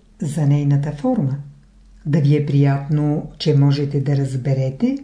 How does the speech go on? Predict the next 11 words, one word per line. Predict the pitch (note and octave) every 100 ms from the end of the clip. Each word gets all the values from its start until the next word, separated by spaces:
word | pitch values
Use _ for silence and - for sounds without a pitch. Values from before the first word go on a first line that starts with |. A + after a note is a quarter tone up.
| - _ _ _ _ -
как | C3 -
се | - G#3+
развива | F3+ A#2+ C3+ C#3 B3
този | D#3+ C#3 D3 -
човек. | C3 C#3+ C#3 - - - _ _ _ _ - _ _ - _ _ _ _ _ _ _ _ _ _ _ _ _ _ - - _ _ _ _ -
Бог | C#3 E3 E3+ -
изисква | A#3+ E3 D3 - D#3+
от | C#3+ C#3 C#3+ D3+
нас | C#3+ D3 - - _ _ _
само | - - A3+ D3+
едно: | C3+ B2+ B2+